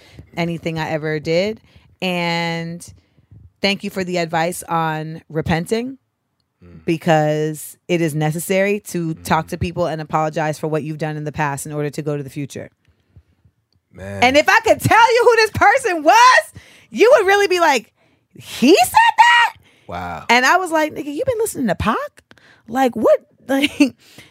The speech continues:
Speaker 1: did you go, wh-, wh-, what happened? Did you get baptized?" Like,
Speaker 2: Mm-hmm.
Speaker 1: and you know what he said? He was like, "I got tired of feeling dumb."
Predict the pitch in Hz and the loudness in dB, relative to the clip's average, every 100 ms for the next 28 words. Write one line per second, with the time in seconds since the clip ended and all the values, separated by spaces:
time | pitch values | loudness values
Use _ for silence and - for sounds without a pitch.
0 | - 269 311 330 320 - - - - 285 | -10 -4 -2 0 0 0 -8 -14 -12 -10
1 | - 466 - 539 740 - 196 180 170 226 | -6 -6 -4 -4 -2 -2 -2 -4 -6 -8
2 | 302 262 170 190 - 587 587 622 622 349 | -4 -4 0 -2 -2 -4 -2 0 0 2
3 | 220 190 _ - - 202 214 226 247 262 | 0 0 _ -20 -6 -4 -2 0 0 -2
4 | 269 269 262 226 196 185 185 156 - 170 | -4 -4 -4 -6 -6 -6 -6 -8 -8 -6
5 | 170 165 170 160 151 156 156 - - | -8 -10 -12 -12 -10 -10 -10 -12 -20